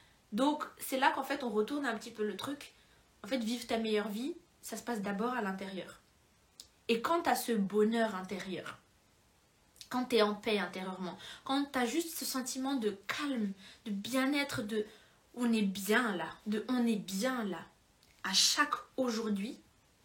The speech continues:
et ben c'est ça être heureuse. Et du coup, quelles que soient les circonstances extérieures, où que tu sois, quoi qu'il puisse se passer à l'extérieur,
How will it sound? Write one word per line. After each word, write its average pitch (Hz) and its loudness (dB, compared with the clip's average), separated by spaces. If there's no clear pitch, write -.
et 214 0
ben 208 0
c'est 233 -6
ça 220 -2
être 185 -6
heureuse. 185 -10
Et 220 2
du 202 2
coup, 311 -6
quelles 339 4
que 339 0
soient 320 2
les 262 2
circonstances 208 -6
extérieures, 185 -4
où 359 0
que 370 0
tu - -2
sois, - -4
quoi 392 6
qu'il 311 0
puisse - -4
se 220 -6
passer 285 0
à 240 2
l'extérieur, 190 -6